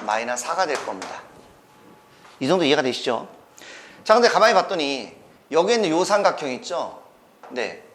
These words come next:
요 삼각형하고요. 밑에 있는 요 삼각형 두 개가 합동이에요. 그죠? 자, 구십 도가 기본적으로, 오, 되겠고요. 대칭을 했기 때문에 요 길이가 같겠고요.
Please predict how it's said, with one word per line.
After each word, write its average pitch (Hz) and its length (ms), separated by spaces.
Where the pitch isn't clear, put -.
요 190 160
삼각형하고요. 160 1000
밑에 196 280
있는 233 160
요 175 120
삼각형 202 420
두 139 140
개가 151 220
합동이에요. 113 680
그죠? 160 340
자, - 180
구십 185 320
도가 139 560
기본적으로, 175 720
오, 123 200
되겠고요. 143 640
대칭을 196 380
했기 214 240
때문에 190 260
요 147 140
길이가 156 280
같겠고요. 120 680